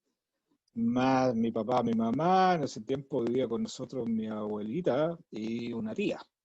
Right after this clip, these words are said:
Entonces la patota era grande, sí que lo pasábamos muy bien. Pero los recuerdos que tengo es la radio encendida todo el día. Y todo esto de la nueva ola, ¿eh?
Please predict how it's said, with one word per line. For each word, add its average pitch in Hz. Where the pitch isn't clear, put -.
Entonces 135
la 120
patota 160
era 131
grande, 127
sí -
que 208
lo 170
pasábamos 156
muy 135
bien. 104
Pero 123
los 131
recuerdos 220
que 180
tengo 202
es 160
la 139
radio 156
encendida 135
todo 143
el 123
día. -
Y 143
todo 214
esto 190
de 180
la 165
nueva 185
ola, 226
¿eh? 143